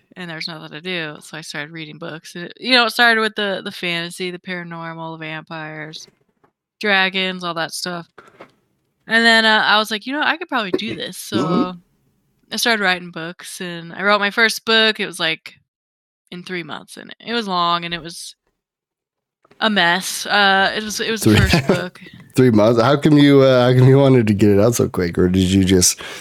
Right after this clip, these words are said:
Speaker 2: did you
Speaker 1: Well,
Speaker 2: just
Speaker 1: that's all I
Speaker 2: write it
Speaker 1: did.
Speaker 2: and, <clears throat> oh, okay. You just thought it was like, "Hey, this is it. This is
Speaker 1: Well,
Speaker 2: the
Speaker 1: I just
Speaker 2: book."
Speaker 1: graduated high school. I had no plans to go to college.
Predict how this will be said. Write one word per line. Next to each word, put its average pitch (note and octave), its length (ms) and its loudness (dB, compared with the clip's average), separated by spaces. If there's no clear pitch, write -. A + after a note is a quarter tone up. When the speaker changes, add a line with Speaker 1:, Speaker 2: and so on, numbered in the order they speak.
Speaker 2:
did A#2+ 120 8
you A#2+ 40 8
Speaker 1:
Well, B2+ 100 8
Speaker 2:
just B2 80 6
Speaker 1:
that's - 0 -
all A#2+ 100 8
I C#3 80 6
Speaker 2:
write D3 100 6
it C3+ 100 6
Speaker 1:
did. A2 260 4
Speaker 2:
and, A#2+ 340 2
<clears throat> - 20 2
oh, F#2+ 220 6
okay. F#2 280 4
You A2+ 140 6
just A2 180 4
thought A2 180 4
it G#2+ 60 4
was G2 160 6
like, G2+ 220 4
"Hey, G2+ 200 4
this G2 200 6
is F#2 160 4
it. A2 320 4
This G#2+ 200 4
is G2+ 120 4
Speaker 1:
Well, F#2+ 100 8
Speaker 2:
the B3 40 4
Speaker 1:
I A#3+ 40 2
just - 100 4
Speaker 2:
book." C#3 80 4
Speaker 1:
graduated G#3+ 460 0
high G3+ 200 0
school. F#3 360 -10
I F#3+ 120 -6
had F#3 160 -8
no E3+ 120 -12
plans E3+ 680 -10
to - 80 -14
go F3 80 -14
to E3+ 80 -18
college. E3+ 600 -10